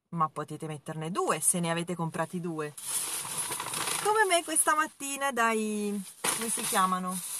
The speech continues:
Eh, oggi è sabato, ci sono i contadini qua in Piazza del Popolo, quindi adesso ve lo faccio vedere. Vedete, guardate che bel mazzetto. Non portate mazzi di fiori, ma mazzi di cavolo nero, che sono buonissimi.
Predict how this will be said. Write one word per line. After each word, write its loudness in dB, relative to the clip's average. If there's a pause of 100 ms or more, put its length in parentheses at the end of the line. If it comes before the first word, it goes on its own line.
(580)
Eh, 2
oggi 6
è 4
sabato, 8
ci -4
sono 2
i -2
contadini -4
qua 0
in -4
Piazza -4
del -2
Popolo, 0 (640)
quindi 0 (1120)
adesso -8
ve -4
lo -2
faccio -2
vedere. -4 (640)
Vedete, -10
guardate -2
che -6
bel -2
mazzetto. -4 (680)
Non -4
portate 2
mazzi 0
di -6
fiori, 0
ma -2
mazzi 0
di -4
cavolo -4
nero, -8
che -12
sono -6
buonissimi. -10